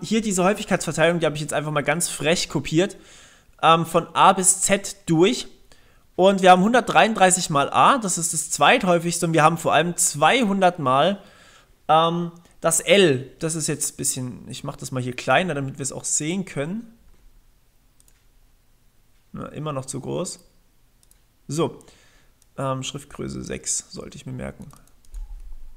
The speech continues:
So, okay, jetzt haben wir es ganz grob. Ähm, hier vielleicht noch ein bisschen Platz reinhauen. So, also wir sehen, das L ist es bei weitem das häufigste mit zweihundert. Und im Englischen ist die Häufigkeitsverteilung gar nicht so anders wie im Deutschen.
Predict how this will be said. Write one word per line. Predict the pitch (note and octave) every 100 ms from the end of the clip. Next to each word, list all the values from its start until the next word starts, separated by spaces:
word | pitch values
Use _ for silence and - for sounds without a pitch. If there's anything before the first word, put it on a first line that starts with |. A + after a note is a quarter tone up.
| - - - - - - -
So, | D3+ D3+ - - - - -
okay, | E3+ D3+ -
jetzt | F3 G3
haben | A3 A3
wir |
es | A3
ganz | G#3 G3
grob. | F#3+ G#3+ - D#3+
Ähm, | F#3 F#3 F3+ F3+ - - - - - _ _ -
hier | D#3 D#3+
vielleicht | C#3 B2+
noch | C3
ein | B2
bisschen | C3 C3+ B2
Platz | D3 E3 -
reinhauen. | C#3+ D3 C#3+ D3 D3
So, | C3 B2+ - - - - - - _
also | D#3+ F3
wir | F3
sehen, | E3 F#3 A3+ G3
das | E3 -
L | D#3 A3
ist | - F3 F3
es | - - _ -
bei | D#3
weitem | C#3+ A#3+ A3
das | F3+ -
häufigste | F#3+ G#3+ - D#3
mit | C#3+ C#3+
zweihundert. | - C#3+ G3+ E3 G3 G3+ C#3+ - - - - - -
Und | F3+
im | F#3+
Englischen | F3+ A3+ A3 F3
ist | E3
die | D#3
Häufigkeitsverteilung | F3+ F3+ - E3 F3 D#3 D3+ D3
gar | C#3+ A#3
nicht | C#4
so | F#3
anders | E3 E3
wie | D3
im | C#3
Deutschen. | B2+ B2+ - A2+